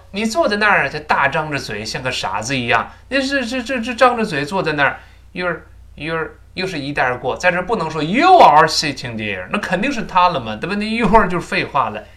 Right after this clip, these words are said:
you're，you're 一带而过。Sitting there，这个 sitting 要重读，there 带过去了，就坐在那儿，大张着嘴，with，with your，这一带而过，mouth open，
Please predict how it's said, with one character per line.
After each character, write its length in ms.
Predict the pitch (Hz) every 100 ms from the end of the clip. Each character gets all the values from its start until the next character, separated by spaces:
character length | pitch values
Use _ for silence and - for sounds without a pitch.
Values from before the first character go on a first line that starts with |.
| -
you're，you're 680 | 127 143 143 - - 131 135
一 100 | 117
带 120 | 120 113
而 60 |
过。 220 | 110 110 - - -
Sitting 600 | - - 359 349 - 156
there， 380 | 110 101 104 - - - -
这 100 | -
个 60 | 180
sitting 680 | 175 - 339 320 143 113 104 - -
要 140 | 117
重 200 | 110 139
读， 220 | 110 107 - - -
there 300 | 135 180 151
带 180 | 131 147
过 120 | 131
去 100 | 123
了， 100 | 117
就 140 | 120 185
坐 320 | 190 349 247
在 140 | 170
那 120 | 151 147
儿， 220 | 127 - - - -
大 200 | 240 143
张 240 | 143 139
着 80 | 131
嘴， 380 | 107 104 113 - - - - -
with，with 1300 | 123 220 294 247 - - - - - 131 185 269 254
your， 440 | 220 196 190 180 -
这 80 |
一 140 | 117 117
带 100 | 117
而 140 | 107
过， 160 | 110 104
mouth 760 | 110 170 220 226 233 226 - -
open， 720 | - 220 220 - 117 110 104